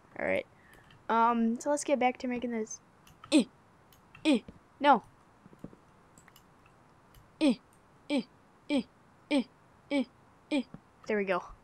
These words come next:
That was, that was hardcore. No. You know what? It would be ten times easier, but I'm American,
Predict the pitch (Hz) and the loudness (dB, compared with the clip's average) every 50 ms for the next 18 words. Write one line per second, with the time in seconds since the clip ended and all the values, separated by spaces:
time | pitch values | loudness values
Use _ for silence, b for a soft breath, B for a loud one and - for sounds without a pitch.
0 | _ _ - 214 202 - - - - - - - - - - _ - - - 247 | _ _ -12 -10 -10 -10 -10 -12 -10 -10 -12 -12 -14 -18 -20 _ -20 -20 -18 -12
1 | 226 - 240 226 - - 214 185 - - _ _ - - 247 233 190 - - - | -6 -4 -4 -4 -2 -2 -2 -2 -4 -6 _ _ -14 -8 -6 -6 -6 -6 -10 -20
2 | - _ _ - _ _ _ _ _ _ - _ _ _ _ - - - - - | -20 _ _ -20 _ _ _ _ _ _ -20 _ _ _ _ -20 -20 -18 -10 -4
3 | 233 240 247 247 247 - - _ _ _ _ - - _ - 240 240 277 294 277 | 0 2 4 4 2 2 -2 _ _ _ _ -20 -20 _ -6 -2 2 2 2 2
4 | - - 294 285 285 311 294 277 247 - 247 247 226 220 226 208 196 190 196 - | 2 0 0 0 2 2 2 2 0 0 -2 -2 -2 0 0 0 0 0 -2 -6
5 | - - - - 220 208 202 - - 214 214 208 208 208 208 208 202 196 - 196 | -10 -20 -8 -2 0 0 0 0 0 0 0 0 0 0 0 0 -2 -4 -6 -6
6 | 185 185 196 | -6 -8 -8